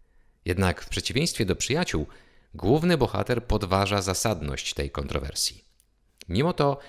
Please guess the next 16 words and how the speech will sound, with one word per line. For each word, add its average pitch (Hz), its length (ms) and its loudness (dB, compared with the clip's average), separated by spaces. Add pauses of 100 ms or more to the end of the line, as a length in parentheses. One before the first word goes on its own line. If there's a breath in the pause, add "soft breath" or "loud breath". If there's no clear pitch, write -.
(260 loud breath)
przyjmuje 127 440 4
rolę 110 220 6
pozwanego 90 560 2
i 107 80 0
próbuje 92 360 2
przygotować 101 560 0
się 92 120 0
do 87 180 0
nieuchronnej 87 600 2
konfrontacji 73 640 -4
ze 71 100 -2
swym 71 360 -2
przeciwnikiem 76 600 -2
w - 40 -6
sporze, 80 400 -2
czyli 71 360 -6